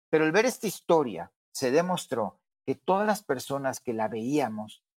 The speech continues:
sentíamos esta gratitud enorme de todos estos niños que hicieron a este niño sentir un campeón. Bueno, algo tan sencillo como eso, el simplemente el podernos nosotros estar,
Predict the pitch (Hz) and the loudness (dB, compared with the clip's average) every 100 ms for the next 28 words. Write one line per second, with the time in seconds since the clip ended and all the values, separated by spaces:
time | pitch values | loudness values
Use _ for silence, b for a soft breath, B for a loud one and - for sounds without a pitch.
0 | _ _ _ - 143 - 156 170 156 151 | _ _ _ -8 -8 -6 -4 -2 -4 -8
1 | - 165 151 131 127 - 160 180 156 160 | -8 -6 -6 -8 -8 -2 2 2 4 4
2 | 170 185 180 _ - 135 - 202 240 220 | 2 -2 -8 _ -2 -2 4 4 4 2
3 | 214 202 175 170 147 147 - 127 151 180 | -2 -2 0 -4 -4 -10 -10 -4 -2 -2
4 | 180 147 151 - 147 156 160 127 123 143 | 0 -2 -2 -6 -6 -8 -8 -8 -4 -4
5 | 151 147 127 117 - 135 143 135 _ _ | -4 -2 -4 -4 -8 -6 -6 -10 _ _
6 | _ _ _ - 131 120 - 202 262 247 | _ _ _ -8 -8 -4 -2 0 0 0
7 | 165 147 143 - 165 165 156 120 117 107 | -2 -4 -8 -8 -6 -4 -4 -6 -8 -12
8 | - - _ _ _ 135 - 196 208 185 | -14 -20 _ _ _ -8 -4 0 2 0
9 | 175 165 131 131 143 170 185 160 127 135 | -2 -4 -2 2 2 0 -4 -6 -4 -4
10 | 127 127 - 123 | -4 -6 -2 -2